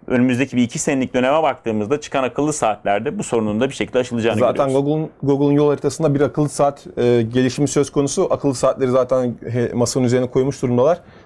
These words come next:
Speaker 2: Muhtemelen yeni Android beş sıfır, bu K-Line Pie denen yeni versiyonda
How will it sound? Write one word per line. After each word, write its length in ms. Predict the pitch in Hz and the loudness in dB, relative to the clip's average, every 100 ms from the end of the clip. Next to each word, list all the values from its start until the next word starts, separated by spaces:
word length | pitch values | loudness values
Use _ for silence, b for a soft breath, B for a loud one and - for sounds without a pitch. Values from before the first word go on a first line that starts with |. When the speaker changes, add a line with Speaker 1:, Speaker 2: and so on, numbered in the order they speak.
| - | -12
Speaker 2:
Muhtemelen 400 | 123 147 135 127 | -4 0 2 2
yeni 200 | 127 135 | 2 2
Android 340 | 123 123 131 - | 0 0 -2 0
beş 140 | 131 | -2
sıfır, 200 | - - | -2 -4
bu 120 | 117 107 | -4 -4
K-Line 840 | - 123 123 - 92 - 120 123 123 | -2 -2 0 -4 -10 -8 0 0 2
Pie 200 | 131 123 | -2 2
denen 160 | 123 | 2
yeni 200 | 123 120 | 2 4
versiyonda 520 | 135 127 120 123 165 | 4 2 0 0 0